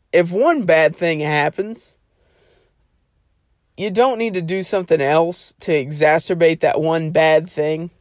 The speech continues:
which was the straw, which was a dumb decision, because I found out afterwards they have these specialty little tools they make to scratch inside of your cast. So I should have mentioned something to my parents instead of sneaking behind their back and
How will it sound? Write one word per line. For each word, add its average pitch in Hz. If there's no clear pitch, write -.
which 160
was 147
the 156
straw, 170
which 165
was 170
a 160
dumb 175
decision, 165
because 170
I 170
found 175
out 170
afterwards 175
they 165
have 170
these 160
specialty 190
little 156
tools 160
they 156
make 147
to 233
scratch 151
inside 147
of 127
your 123
cast. -
So 160
I 160
should 214
have 185
mentioned 202
something 156
to -
my 151
parents 190
instead 170
of 156
sneaking 170
behind 165
their 151
back 165
and 151